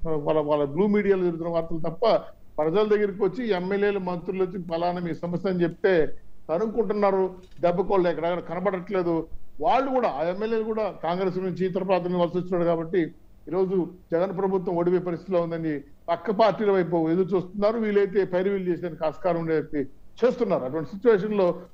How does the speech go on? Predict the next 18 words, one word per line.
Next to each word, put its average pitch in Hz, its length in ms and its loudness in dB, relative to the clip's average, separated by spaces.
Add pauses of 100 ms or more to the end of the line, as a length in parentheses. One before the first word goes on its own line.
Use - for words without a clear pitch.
(260)
మునిగిపోయే 214 640 4
నావ 180 320 0
ఈరోజు 170 220 -2
జగన్మోహన్ 160 440 -4
రెడ్డి 160 140 -2
గారి 156 120 2
ప్రభుత్వం. 147 480 -4 (320)
కాబట్టి 196 500 2 (340)
తెలుగుదేశం 208 480 2
పార్టీ 208 280 -2
ఖచ్చితంగా 185 640 -2 (760)
పాదయాత్రలో 180 640 2
మేము 170 220 -2
ఒకటే 180 220 2
కోరుకుంటున్నాం, 202 460 -2
ఈ 151 140 -4
రాష్ట్రంలో 180 520 -2
ఏవైతే 185 500 2